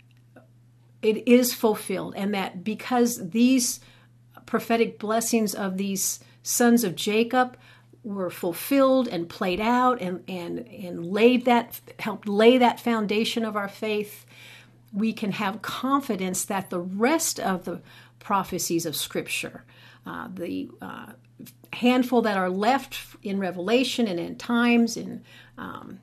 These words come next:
for the future will also unfold. So what's gonna happen to these guys? In chap-, in verse two, it says,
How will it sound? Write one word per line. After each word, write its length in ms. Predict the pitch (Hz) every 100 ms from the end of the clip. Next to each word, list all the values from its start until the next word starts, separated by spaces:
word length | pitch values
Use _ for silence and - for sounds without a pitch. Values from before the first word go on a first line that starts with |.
| _
for 220 | - 180
the 160 | 165 165
future 500 | - 262 269 - 196
will 300 | 185 202 -
also 560 | 202 233 240 208 185 - -
unfold. 720 | 190 190 - 175 151 - - _ - - - - - -
So 160 | 226
what's 180 | 226 294
gonna 200 | 330 311
happen 360 | 262 302 294 214
to 160 | 202
these 240 | 175 165 -
guys? 540 | - - - - - - - - - _ _ _ _ - - - - -
In 140 | 214
chap-, 420 | 208 - 294 294 -
in 160 | 226
verse 300 | 247 277 277
two, 260 | - 311 254
it 100 | -
says, 600 | - 202 190 180 -